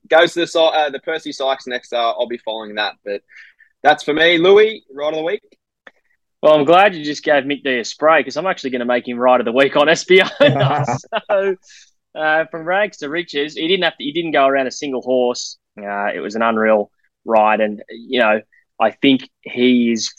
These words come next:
Speaker 2: finally starting to get the credits he deserves. Has always been a rider at the top level that just really,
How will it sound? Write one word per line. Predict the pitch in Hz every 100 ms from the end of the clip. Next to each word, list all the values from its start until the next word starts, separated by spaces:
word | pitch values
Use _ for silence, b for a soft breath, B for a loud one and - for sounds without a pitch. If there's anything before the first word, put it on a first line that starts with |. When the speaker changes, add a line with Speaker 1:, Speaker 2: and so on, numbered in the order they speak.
| -
Speaker 2:
finally | 139 127 131 127 117
starting | - 113 113 113 110
to | 110
get | 113 - -
the | 110 107 104 -
credits | - 127 117 117
he | - 107
deserves. | 101 104 113 127 185 247 - - -
Has | 117
always | - 160 156 123 110
been | - 117 120 117
a | 107 110
rider | 113 113 113
at | -
the |
top | - 113 120
level | 117 110
that | 104 104 -
just | 175 -
really, | 131 160 190 117 147